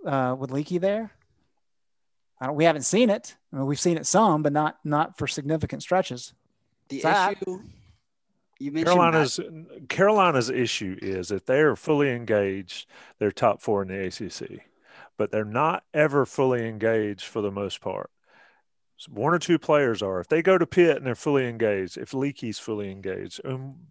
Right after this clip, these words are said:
Speaker 3: by that I mean playing hard, playing consistent, and not disappearing for long stretches,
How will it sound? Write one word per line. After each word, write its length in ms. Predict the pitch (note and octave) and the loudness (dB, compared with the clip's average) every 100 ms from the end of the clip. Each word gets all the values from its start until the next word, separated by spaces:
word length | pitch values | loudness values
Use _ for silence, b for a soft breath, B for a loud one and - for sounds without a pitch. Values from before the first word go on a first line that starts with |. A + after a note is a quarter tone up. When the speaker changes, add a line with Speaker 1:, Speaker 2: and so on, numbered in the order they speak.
| - | 0
Speaker 3:
by 180 | D#3 D3+ | 2 4
that 220 | A#2+ A2+ | 4 2
I 60 | |
mean 420 | G2+ G#2+ G#2 G2 F#2 | -2 -4 -6 -8 -10
playing 360 | - C#3+ E3+ D3 | -2 0 0 -2
hard, 460 | B2+ A#2 A#2 G#2 | 0 2 2 -2
playing 360 | - B2 B2 A2+ | -2 -2 -2 -8
consistent, 640 | B2+ A2 B2 G#2+ A#2+ A2+ | -14 -12 -10 -10 -12 -14
and 160 | A#2+ G#2 | -14 -10
not 280 | A2+ A2+ - _ b b b b b b b b | -6 -6 -8 _ b b b b b b b b
disappearing 720 | B2 B2+ - - B2 G#2 G2 | -6 -4 -4 -2 -2 -2 -6
for 180 | - G#2 | -10 -8
long 280 | F#2+ F#2 F2+ | -6 -8 -12
stretches, 680 | - F#2+ F2+ - - - | -10 -8 -8 -12 -20 -20